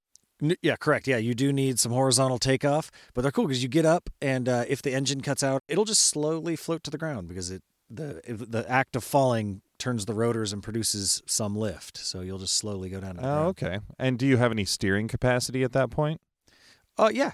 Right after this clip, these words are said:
Speaker 1: yeah. You, yeah, absolutely. It flies just like it does normally. You just don't have any, you know, acceleration power. A-, as long as you don't flip it upside down, in which case it'll just plummet to the ground and you'll die.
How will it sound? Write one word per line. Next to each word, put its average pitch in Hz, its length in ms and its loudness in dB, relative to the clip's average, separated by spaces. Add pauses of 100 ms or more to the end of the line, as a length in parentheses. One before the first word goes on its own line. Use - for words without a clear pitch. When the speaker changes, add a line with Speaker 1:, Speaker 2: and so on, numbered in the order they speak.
(100)
Speaker 1:
yeah. 135 160 -4 (100)
You, 139 240 -2
yeah, 175 200 4
absolutely. 165 440 0
It 101 80 -4
flies 131 280 4
just 143 180 2
like 143 100 2
it 135 80 -2
does 139 200 2
normally. 147 260 0
You 107 60 -2
just 107 160 -2
don't 123 140 -2
have 117 140 0
any, 104 320 -4
you 117 120 -8
know, 87 240 -8
acceleration 113 640 -2 (460)
power. 87 360 -6 (260)
A-, 151 160 0
as 127 120 0
long 156 160 2
as 151 60 0
you 156 60 2
don't 151 120 0
flip 143 180 -2
it 135 60 -2
upside 123 260 0
down, 107 260 2
in 107 140 -6
which 107 160 -4
case 104 220 -2
it'll 104 120 -4
just 98 240 -2
plummet 107 320 -2
to - 80 -8
the 104 80 -4
ground 90 320 -8
and 80 80 -16
you'll 80 120 -12
die. - 240 -18